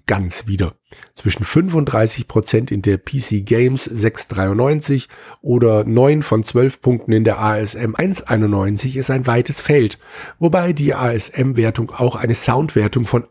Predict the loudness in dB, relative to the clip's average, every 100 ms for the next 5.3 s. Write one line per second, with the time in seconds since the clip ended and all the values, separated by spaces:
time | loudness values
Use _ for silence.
0 | -4 -4 -2 -6 -2 0 0 0 0 0
1 | 0 2 4 2 0 0 0 0 2 2
2 | 0 -2 -4 -4 0 2 2 -2 -20 -20
3 | 0 0 2 2 2 0 0 0 2 0
4 | 0 2 2 2 2 -2 0 -2 0 0
5 | 2 -2 -6